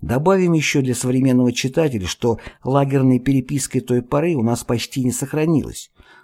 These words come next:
поэтому письмо ссыльной дочери в адрес матери каторжанки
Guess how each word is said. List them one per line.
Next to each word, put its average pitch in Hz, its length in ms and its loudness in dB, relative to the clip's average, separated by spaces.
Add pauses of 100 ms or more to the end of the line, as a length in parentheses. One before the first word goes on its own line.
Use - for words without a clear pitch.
(140)
поэтому 123 380 2
письмо 131 480 -2
ссыльной 123 480 2
дочери 131 400 0
в 117 100 0
адрес 117 380 -2
матери 117 380 0
каторжанки 127 840 -4